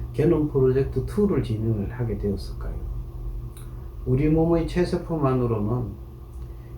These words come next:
인체의 활동을 파악하는 데 한계가 있었으며 인체에 갈고 싶-, 같이 살고 있는 객식구들에 대한 정보가 없으면 안 되겠다라는 생각에서 진행되는 프로젝트입니다.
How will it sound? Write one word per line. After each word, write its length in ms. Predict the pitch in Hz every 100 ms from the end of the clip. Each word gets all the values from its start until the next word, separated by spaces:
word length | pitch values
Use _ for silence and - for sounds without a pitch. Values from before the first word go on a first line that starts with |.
| -
인체의 400 | 170 180 180 147
활동을 560 | 127 143 143 139 127
파악하는 600 | 120 131 139 127 113 110
데 300 | 104 101 101 101 - - - - -
한계가 520 | - 165 170 165 156 123
있었으며 840 | 127 - 117 107 98 101 98 110 - - - -
인체에 380 | 165 175 - 139
갈고 320 | - 131 143
싶-, 400 | 151 156 147 120
같이 320 | 117 131 170
살고 400 | 127 147 156 151
있는 500 | 143 123 123 131 101 98 - - - - - - - - -
객식구들에 760 | 139 151 190 - 165 139 123
대한 300 | 117 117 117
정보가 760 | - 113 110 123 120 101 104 - - - - - -
없으면 500 | 139 135 156 135 120
안 140 | 104 110
되겠다라는 1000 | 131 170 - 147 143 139 135 131 139 139
생각에서 840 | - 151 151 151 123 131 127 127 -
진행되는 640 | 127 127 135 120 117 113
프로젝트입니다. 880 | - 101 98 101 - 101 - - -